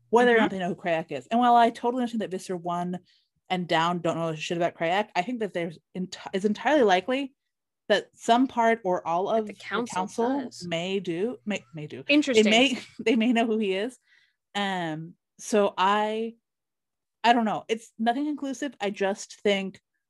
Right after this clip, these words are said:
Speaker 1: because we have seen how Krayak and, uh, the Ellimist both like to put their thumbs on the scales and, like, do stuff to, uh, you know, fuck around with stuff. I wonder if that's part of what's going on here. It's just that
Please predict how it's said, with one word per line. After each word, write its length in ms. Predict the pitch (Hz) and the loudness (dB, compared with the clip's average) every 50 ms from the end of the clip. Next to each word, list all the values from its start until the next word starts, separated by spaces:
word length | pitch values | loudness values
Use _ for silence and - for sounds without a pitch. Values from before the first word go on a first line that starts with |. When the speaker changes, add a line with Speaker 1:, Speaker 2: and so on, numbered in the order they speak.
| _ - | _ -2
Speaker 1:
because 320 | 196 214 214 226 220 202 | -2 0 2 2 2 2
we 160 | 196 196 196 196 | 4 2 2 2
have 180 | 214 196 180 | 0 -2 -4
seen 360 | - - - 226 220 220 214 | -6 -6 -4 -2 -2 -2 -2
how 260 | 220 214 - 214 196 185 | -4 -4 -4 -4 -4 -4
Krayak 500 | - - - 202 190 196 196 190 196 - | -6 -6 -4 -2 -2 0 0 0 -2 -4
and, 260 | 202 185 180 175 151 - _ - | -6 -8 -8 -10 -12 -14 _ -6
uh, 220 | 175 170 165 165 | -4 -2 -2 -2
the 100 | 170 185 | -2 0
Ellimist 340 | - 175 180 185 180 175 - - | 2 0 0 0 -2 -6 -8 -6
both 300 | - 165 165 175 170 - - | -2 -2 -2 -2 -2 -4 -4
like 140 | 180 170 - | -4 -4 -4
to 60 | - | -8
put 120 | - 180 - | -10 -10 -10
their 80 | 170 | -6
thumbs 220 | - 170 165 170 170 | -6 -6 -6 -6 -8
on 60 | 170 | -10
the 60 | 165 | -10
scales 480 | 160 - - 185 180 170 170 165 165 156 | -10 -6 -4 -2 0 0 0 -2 -4 -4
and, 140 | 156 156 151 | -6 -8 -8
like, 140 | 151 143 - _ _ | -8 -10 -12 _ _
do 140 | 170 165 170 | -10 -10 -10
stuff 480 | - - - 175 160 165 156 156 - - | -10 -6 -4 -2 -2 -2 -4 -8 -14 -12
to, 300 | - 170 151 151 147 147 - _ _ _ _ _ _ _ _ _ _ - | -8 -6 -4 -4 -4 -6 -10 _ _ _ _ _ _ _ _ _ _ -12
uh, 400 | 175 170 156 143 - - - 214 214 _ _ _ _ | -10 -8 -8 -8 -8 -8 -10 -10 -12 _ _ _ _
you 100 | 180 175 | -10 -8
know, 200 | 156 143 156 160 - _ _ _ _ | -8 -10 -10 -14 -18 _ _ _ _
fuck 260 | _ - 196 180 - | _ -4 -4 -2 -2
around 340 | 180 170 170 160 165 165 165 | -2 -2 0 0 0 -2 -2
with 220 | 160 160 151 156 156 _ _ _ _ _ _ _ | -4 -4 -4 -6 -8 _ _ _ _ _ _ _
stuff. 440 | - - - 208 185 185 208 - _ _ _ _ _ _ _ _ _ _ _ _ _ _ _ _ _ _ _ | -20 -6 -2 -2 0 0 -2 -4 _ _ _ _ _ _ _ _ _ _ _ _ _ _ _ _ _ _ _
I 380 | - 208 208 208 214 208 208 208 | 2 4 6 6 6 6 4 4
wonder 600 | 202 208 214 226 233 226 185 156 156 190 226 233 - _ _ _ | 2 2 0 0 0 0 -2 -2 -6 -8 -10 -12 -16 _ _ _
if 360 | 185 185 180 175 170 170 - - - _ _ _ _ | -4 -2 0 0 -2 -4 -6 -12 -20 _ _ _ _
that's 300 | 175 175 170 165 - - - _ - | 0 0 0 0 0 -4 -12 _ -6
part 180 | - 175 175 | -2 0 0
of 60 | 165 | 0
what's 140 | 147 135 - | -2 -4 -6
going 240 | - 165 156 156 151 | -4 -4 -4 -4 -4
on 180 | 151 151 151 156 | -6 -8 -8 -8
here. 220 | 156 147 143 143 | -10 -10 -10 -10
It's 120 | 151 156 | -12 -12
just 320 | - - 151 135 139 - - | -12 -10 -8 -8 -8 -8 -8
that 180 | 151 139 - | -8 -8 -8